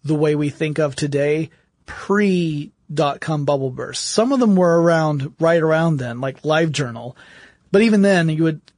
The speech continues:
you could argue LiveJournal was more of a blogging site and less of a social media site. Things like Friendster and MySpace and Facebook, all of those emerged after the dot-com bubble burst. But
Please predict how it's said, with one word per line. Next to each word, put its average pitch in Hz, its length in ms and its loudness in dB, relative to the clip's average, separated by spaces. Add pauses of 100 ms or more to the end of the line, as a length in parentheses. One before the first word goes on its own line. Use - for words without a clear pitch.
(220)
you 196 140 0
could 180 140 4
argue 165 300 2
LiveJournal 156 480 0
was 147 140 -4
more 160 140 0
of 143 80 -2
a 143 60 -4
blogging 147 500 0
site 135 360 -6
and 139 140 -6
less 147 320 -2
of 139 100 -4
a 131 40 -4
social 139 360 -4
media 156 360 -2
site. 123 380 -8
Things 202 200 2
like 151 160 -2
Friendster 165 720 -2
and 123 140 -10
MySpace 151 680 -4
and 117 100 -14
Facebook, 156 580 -2 (600)
all 254 200 4
of 226 60 0
those 208 240 4
emerged 160 640 0 (180)
after 165 380 0
the 143 100 -2
dot-com 139 520 -4
bubble 143 280 0
burst. - 380 -10
But 156 220 0